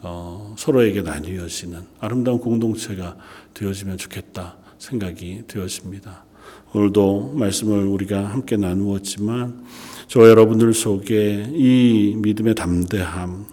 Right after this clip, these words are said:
확신, 그리고 그것으로 인하여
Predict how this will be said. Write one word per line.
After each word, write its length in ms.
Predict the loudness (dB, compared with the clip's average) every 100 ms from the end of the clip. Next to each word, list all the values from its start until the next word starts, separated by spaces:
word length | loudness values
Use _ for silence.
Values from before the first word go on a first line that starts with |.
| -12
확신, 800 | -8 -2 0 4 4 2 -6 -14 -20 -20 -8
그리고 680 | -2 0 4 4 4 -2 -16 -20 -2
그것으로 360 | 2 4 4
인하여 680 | 4 4 2 2 0 -2 -6